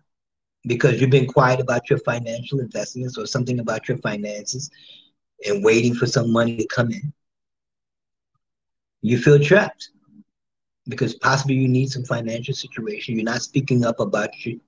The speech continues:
your financial situation. You're not being honest. You're ghosting people. Emotionally, you're not available. And you feel like you're in a trap. Or somebody could be facing jail time because of some investments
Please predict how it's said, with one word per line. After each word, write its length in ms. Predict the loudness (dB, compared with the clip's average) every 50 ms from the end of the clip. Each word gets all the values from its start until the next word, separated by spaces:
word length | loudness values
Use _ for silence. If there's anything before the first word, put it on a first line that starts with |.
| _ _ _
your 140 | -6 -6 -4
financial 580 | -2 -2 -2 0 -2 -4 -6 -4 -4 -4 -4 -4 -6 -10 -14 -16 -16 -16 -18 -20 _ _ _ _ _ _ _ _ _ _ _ _ _ _ _
situation. 600 | 0 2 2 4 4 4 4 4 4 2 0 0
You're 80 | 2 4
not 200 | 4 4 4 6
being 160 | 8 8 8
honest. 480 | 6 4 2 0 -2 -4 -8 -10 -10 _ _ _ _ _ _ _ _ _ _ _ _ _ _ _ _ _ _ _ _ _ -4
You're 160 | -4 0 4
ghosting 500 | 6 8 8 6 6 4 2 2 4 4
people. 220 | 2 4 6 6
Emotionally, 480 | 6 6 8 6 6 6 6 6 6 6
you're 100 | 6 4
not 100 | 4 2
available. 640 | 2 2 -2 -4 -4 -6 -8 -10 -10 -8 -8 -8 -10 _ _ _ _ -20 -20 -20 -20 -20 -20 _ 2
And 160 | 6 8 8
you 120 | 8 8 8
feel 180 | 8 8 10
like 220 | 8 8 6 6 6
you're 180 | 6 6 8
in 100 | 4 2
a 80 | 2 -2
trap. 360 | -2 -2 -2 -2 -2 -4 -8 -10 _ _ _ _ _ _ _ _ _ _ _ _ _ _ _ _ _ _ _ _ _ _ _ _ _ _ _ _ _ _ _ _ _ _ _ _ _ _ _ _ _ _ _ _ _ _ _ _ _ _ _ _ _ _ _ -14 _
Or 120 | -6 -6 -4 0
somebody 360 | 2 4 4 4 4 2 0
could 140 | 0 0 0
be 100 | 0 0
facing 400 | 2 0 0 2 0 -4 -6 -2
jail 280 | -2 0 0 0 -2
time 340 | -4 -4 -4 -4 -4 -6 -8
because 300 | -10 -6 -6 -4 -4 -4
of 80 | -6 -6
some 220 | -4 -2 -2 -2
investments 680 | -2 0 2 2 2 2 2 -2 -6 -6 -8 -10 -14